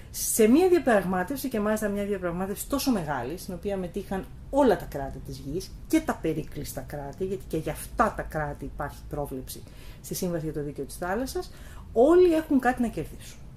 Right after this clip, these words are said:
Θεωρώ ότι η Ελλάδα, η οποία έπαιξε και πρωταγωνιστικό ρόλο στην διαπραγμάτευση αυτή,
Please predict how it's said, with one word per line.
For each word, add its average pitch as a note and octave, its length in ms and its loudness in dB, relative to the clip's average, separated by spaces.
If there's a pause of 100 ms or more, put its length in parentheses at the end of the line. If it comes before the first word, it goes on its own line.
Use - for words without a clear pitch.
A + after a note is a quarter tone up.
(640)
Θεωρώ F#3 580 2
ότι C4+ 200 -4
η G#3 60 2
Ελλάδα, G#3+ 680 2
η A3 60 4
οποία G#3 240 2
έπαιξε G3 320 -2
και G#3 120 -4
πρωταγωνιστικό G#3+ 840 4
ρόλο D3+ 440 0
στην C#3 540 -6
διαπραγμάτευση D3 840 -6 (100)
αυτή, A3 400 -6